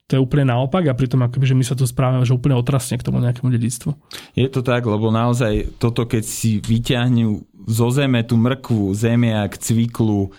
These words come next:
Speaker 2: a jednotlivé tie suroviny, to je tak úžasné v ten deň, ešte
Speaker 1: Mhm.
Speaker 2: cítiš z toho to slnko, môžeš celú zužitkovať so šupkou, aj so všetkým, pretože naozaj s láskou vypestované, tak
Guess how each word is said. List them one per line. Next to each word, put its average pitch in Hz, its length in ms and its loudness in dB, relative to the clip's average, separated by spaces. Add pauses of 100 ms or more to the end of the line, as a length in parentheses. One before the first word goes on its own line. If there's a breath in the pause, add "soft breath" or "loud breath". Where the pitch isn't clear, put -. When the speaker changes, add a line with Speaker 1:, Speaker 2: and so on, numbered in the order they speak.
(200 loud breath)
Speaker 2:
a 101 300 -2
jednotlivé 117 560 2
tie 110 140 -2
suroviny, 113 600 2
to 107 200 0
je 101 60 0
tak 123 240 -4
úžasné 110 640 0
v 107 80 -6
ten 107 220 -2
deň, 107 340 0
ešte 151 180 2
Speaker 1:
Mhm. 160 100 2
Speaker 2:
cítiš 117 280 0
z - 100 -6
toho 107 160 -2
to 113 100 -4
slnko, 117 540 0
môžeš 107 380 0
celú 113 300 0
zužitkovať 110 760 0
so 98 160 0
šupkou, 104 680 -2
aj 95 160 -2
so 104 160 -2
všetkým, 104 500 0
pretože 98 640 -2 (320 loud breath)
naozaj 98 400 -2
s 95 80 -2
láskou 98 400 -2
vypestované, 101 840 0
tak 92 380 -4